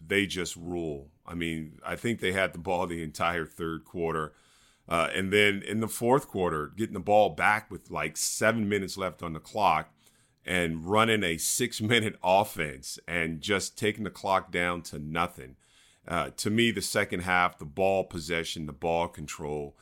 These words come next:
was definitely the turning game for me. And then, of course, the defense, the defensive line. I mean, y-, y-, we talk about the defensive line so much that we, we can't talk about it anymore. But, I mean, those guys, they come out and play. Arik Armstead,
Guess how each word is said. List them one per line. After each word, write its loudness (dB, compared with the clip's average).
was -6
definitely 0
the -12
turning -8
game -12
for -20
me. -16
And 4
then, 10
of 0
course, 8
the 0
defense, 0
the -14
defensive 0
line. 4
I -4
mean, 0
y-, -8
y-, -8
we 2
talk 10
about 4
the -4
defensive -6
line -2
so 0
much 0
that -8
we, -6
we -4
can't 0
talk 0
about -2
it -10
anymore. -12
But, -2
I -20
mean, 2
those 8
guys, 10
they 2
come -2
out 4
and -6
play. -2
Arik 2
Armstead, 2